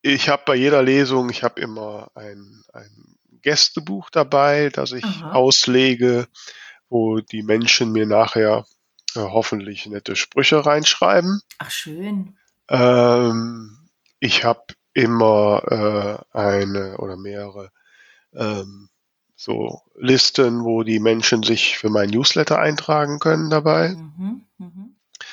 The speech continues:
Speaker 1: Ich hab immer blanko Rechnungsformulare dabei, damit ich bei den Veranstaltern, ne, wenn es Gage gibt, denen eine Rechnung stellen kann.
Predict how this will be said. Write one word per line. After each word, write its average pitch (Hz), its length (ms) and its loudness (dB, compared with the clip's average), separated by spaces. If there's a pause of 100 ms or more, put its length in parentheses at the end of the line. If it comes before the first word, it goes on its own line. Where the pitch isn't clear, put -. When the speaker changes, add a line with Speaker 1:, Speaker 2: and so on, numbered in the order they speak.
(260)
Speaker 1:
Ich 120 240 0
hab - 260 -2
immer 110 560 2
blanko 113 640 2
Rechnungsformulare 127 1080 4
dabei, 113 520 2
damit 104 380 -4
ich - 420 -4 (200)
bei 107 140 0
den 104 140 0
Veranstaltern, 104 1000 0
ne, 139 300 2
wenn 104 320 -4 (220)
es - 180 0
Gage 107 380 2
gibt, 104 260 -6
denen 101 180 -2
eine 98 80 -4
Rechnung 131 280 0
stellen 160 400 2
kann. 220 260 -2